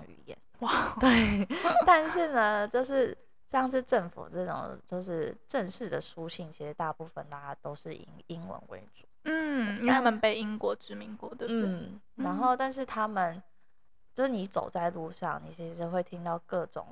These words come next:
Speaker 1: 语言。
Speaker 2: 嗯。
Speaker 1: 对，因为其实在，像在开普敦，他们的穆斯林的，的人口也很多。
Speaker 2: 嗯。
Speaker 1: 然后还有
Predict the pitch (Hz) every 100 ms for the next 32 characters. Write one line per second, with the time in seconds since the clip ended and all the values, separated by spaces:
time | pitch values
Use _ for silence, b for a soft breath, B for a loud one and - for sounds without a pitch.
0 | - - - - - - - - - 302
1 | 349 359 359 - - 226 247 277 269 196
2 | 202 202 220 202 185 - - - 269 254
3 | 247 233 208 - 156 165 160 170 180 170
4 | 156 - 147 151 175 190 185 - 170 165
5 | - - 87 - - - - - 170 160
6 | 156 160 165 180 170 - - 160 151 160
7 | - - - - - 302 277 233 208 202
8 | 208 165 175 - 180 165 160 160 - 185
9 | - 170 175 175 156 139 -